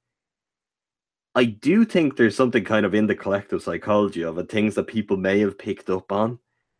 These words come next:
Jason Kidd kind of idiosyncrasies or areas where his team struggles that would never have become an issue if the Bucks had been able to maintain their defensive level from the first year.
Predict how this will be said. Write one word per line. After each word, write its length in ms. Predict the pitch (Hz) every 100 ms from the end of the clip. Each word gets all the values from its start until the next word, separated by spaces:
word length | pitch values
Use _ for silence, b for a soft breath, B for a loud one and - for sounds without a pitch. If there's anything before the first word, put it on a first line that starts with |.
| _ -
Jason 320 | 202 196 202
Kidd 320 | - 101 196
kind 260 | - 95 90
of 160 | 85 -
idiosyncrasies 880 | 104 95 - 101 98 101 117 123 104
or 300 | 87 90 b b b _ _ -
areas 440 | 107 110 113 104
where 120 | 98 95
his 120 | 90
team 220 | 107 98
struggles 640 | - 110 110 87 64 71 - _ _ _ -
that 200 | 98 92 - _
would 180 | 113 117
never 320 | 113 117 135
have 120 | 127 110
become 280 | - 107
an 100 | 101
issue 360 | 95 101 82 82
if 100 | -
the 60 | 87
Bucks 280 | 87 -
had 120 | 101 85
been 180 | 87
able 280 | 87 92 87
to 100 | -
maintain 600 | 90 87 82 98 95 90
their 120 | 87 85
defensive 500 | 98 - 90 101 92
level 300 | 98 98 90
from 140 | 104
the 100 | 92
first 320 | 98 95 -
year. 300 | 104 90 69